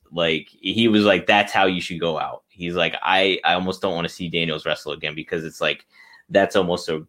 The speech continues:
really, really great and significant way to go out, out like that.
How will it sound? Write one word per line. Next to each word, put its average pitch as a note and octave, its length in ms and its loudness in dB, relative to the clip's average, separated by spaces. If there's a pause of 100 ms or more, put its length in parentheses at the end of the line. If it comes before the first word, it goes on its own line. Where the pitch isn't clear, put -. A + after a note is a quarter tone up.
(100)
really, F#2 320 2
really E2+ 440 0
great E2 480 -2
and D2 260 -8
significant E2 640 -6
way E2 140 0
to D#2+ 80 -2
go D2+ 220 -4
out, D2+ 320 -2
out F2+ 340 2
like D#2+ 220 0
that. D#2 300 -2